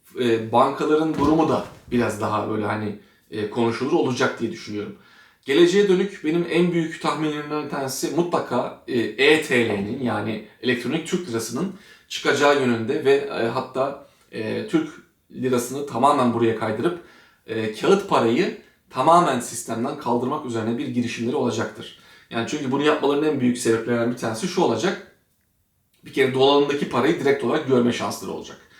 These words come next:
Ee, aynen şu anda herkesi nasıl, e, kredi kartına yönlendiriyorlar. Ben açıkçası bunun tamamen, yani kağıt paranın tamamen, e, bu şekilde, e, hayatımıza bir giriş yapacağını, yani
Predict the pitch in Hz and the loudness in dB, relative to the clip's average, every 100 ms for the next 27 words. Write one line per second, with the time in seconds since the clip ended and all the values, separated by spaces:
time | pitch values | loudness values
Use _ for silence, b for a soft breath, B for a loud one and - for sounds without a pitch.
0 | B B B B - 107 104 104 107 131 | B B B B -6 -2 2 2 4 4
1 | 123 127 135 131 123 123 113 131 120 123 | 4 2 4 4 4 0 2 2 2 0
2 | 127 139 127 101 - _ - 110 104 - | 0 0 0 -4 -6 _ -8 -6 -6 -4
3 | 135 127 120 113 110 107 104 101 101 113 | -2 0 0 -2 -2 -4 -4 -4 -6 -4
4 | 165 190 - B B B B 156 175 156 | -2 -2 -6 B B B B -2 -2 -6
5 | - 165 151 139 151 147 131 147 156 127 | -4 -4 -4 -2 -2 -2 0 6 6 6
6 | 110 - 110 110 - _ _ - 165 - | 0 -6 -8 -8 -12 _ _ 0 0 2
7 | 123 120 - - 156 139 113 185 - b | -2 0 -2 -2 2 4 2 -2 -6 b
8 | b b b - 117 156 - - 120 117 | b b b -4 0 0 0 -2 -2 -4
9 | 151 180 180 B B - 113 113 110 113 | 0 -2 -4 B B -10 -6 -4 -2 2
10 | 147 135 127 139 147 147 123 127 139 143 | 4 4 2 -2 0 -2 0 -2 -2 -4
11 | 117 104 107 101 113 107 | -4 -6 -6 -4 -2 -2